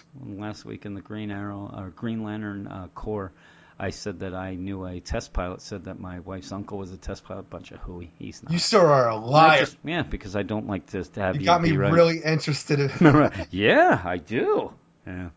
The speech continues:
Speaker 2: Okay.
Speaker 1: She knows somebody. I know
Speaker 2: That's,
Speaker 1: there's
Speaker 2: you know what
Speaker 1: somebody
Speaker 2: it
Speaker 1: in the
Speaker 2: is? It's
Speaker 1: family.
Speaker 2: almost like that Skinner with the, the grilled ha-, uh, steamed hams. Like,
Speaker 1: Yeah, <laughs> yeah,
Speaker 2: you
Speaker 1: that's
Speaker 2: have
Speaker 1: what
Speaker 2: a
Speaker 1: it
Speaker 2: test
Speaker 1: was.
Speaker 2: pilot uncle? Can I meet him? No.
Speaker 1: No, no, no. Um, I, it,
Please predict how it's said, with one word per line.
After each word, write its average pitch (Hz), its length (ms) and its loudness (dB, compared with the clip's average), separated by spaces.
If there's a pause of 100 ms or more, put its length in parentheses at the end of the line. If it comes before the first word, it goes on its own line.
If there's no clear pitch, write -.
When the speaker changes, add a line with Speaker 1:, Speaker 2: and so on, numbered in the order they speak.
Speaker 2:
Okay. - 220 -10
Speaker 1:
She 226 100 -2
knows 311 240 2
somebody. 113 400 0
I 92 100 -2
know 127 120 0
Speaker 2:
That's, 165 140 4
Speaker 1:
there's 208 200 -2
Speaker 2:
you 180 60 0
know 190 140 8
what 185 140 8
Speaker 1:
somebody - 20 2
Speaker 2:
it 165 40 2
Speaker 1:
in 151 60 2
the 170 60 10
Speaker 2:
is? 180 160 2
It's - 160 -2
Speaker 1:
family. - 20 4 (140)
Speaker 2:
almost 180 200 0
like 170 200 0
that 147 180 2
Skinner 165 420 4
with 139 200 4
the, 127 200 6
the 120 200 0
grilled 151 360 4
ha-, 143 160 6
uh, 147 80 4
steamed 165 320 4
hams. 160 400 6 (240)
Like, 165 180 10
Speaker 1:
Yeah, 110 120 4 (100)
<laughs> - 200 -4
yeah, 113 80 0
Speaker 2:
you 185 120 2
Speaker 1:
that's 254 140 8
Speaker 2:
have 240 160 8
Speaker 1:
what 196 80 2
Speaker 2:
a - 20 -2
Speaker 1:
it 110 40 -6
Speaker 2:
test 185 260 4
Speaker 1:
was. - 60 -20
Speaker 2:
pilot 226 280 8
uncle? 190 360 2 (160)
Can 151 120 0
I 131 120 2
meet 135 200 0
him? 233 100 -6 (160)
No. 107 640 -4
Speaker 1:
No, 95 120 -18
no, 71 220 -14 (680)
no. 104 80 -10
Um, 98 400 -6
I, 101 340 -4
it, 120 120 -8